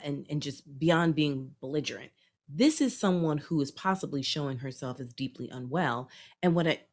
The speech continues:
made me think of was when she had her office across from newly elected member of House of Representatives, Cori Bush.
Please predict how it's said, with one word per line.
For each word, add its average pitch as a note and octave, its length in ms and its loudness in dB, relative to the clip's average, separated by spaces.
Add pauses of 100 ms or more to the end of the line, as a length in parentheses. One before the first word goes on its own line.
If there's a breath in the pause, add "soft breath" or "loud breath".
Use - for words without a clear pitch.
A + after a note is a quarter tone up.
made B3 280 2
me G#3 100 2
think G#3+ 320 -2
of B2 340 -10 (320)
was C#3 200 -2
when F3+ 280 4
she A#3 280 2
had F#3 240 0
her E3 240 -2
office - 640 -6
across B2+ 500 -4
from B2+ 480 -6 (340)
newly D3 300 4
elected B2+ 680 -2 (380)
member B2+ 320 -2
of B2+ 280 -6 (500)
House C#3+ 220 -2
of B2 140 -10
Representatives, B2+ 580 -8
Cori D#3 260 0
Bush. - 460 -6